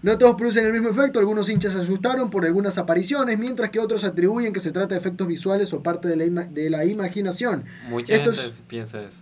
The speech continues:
Speaker 1: Inexplicables hechos no se ven muy seguido en el fútbol, pero cuando ocurre causa sensación entre los hinchas. Y habla sobre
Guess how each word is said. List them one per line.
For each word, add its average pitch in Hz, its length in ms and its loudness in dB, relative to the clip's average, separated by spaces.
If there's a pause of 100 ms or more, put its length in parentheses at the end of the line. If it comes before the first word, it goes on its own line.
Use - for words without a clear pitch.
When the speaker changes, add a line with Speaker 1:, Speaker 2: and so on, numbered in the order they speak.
(180)
Speaker 1:
Inexplicables 196 640 2
hechos 202 260 4
no 196 140 2
se 190 100 2
ven 196 160 6
muy 220 180 0
seguido 233 300 0
en 233 60 -4
el 233 80 -2
fútbol, 220 440 -2
pero 226 440 4 (140)
cuando 185 360 2
ocurre 214 540 2 (160)
causa 196 340 0
sensación 175 440 -4
entre 175 200 -4
los 139 160 -8
hinchas. 117 400 -16 (540)
Y 226 360 0
habla 180 360 4
sobre 196 640 4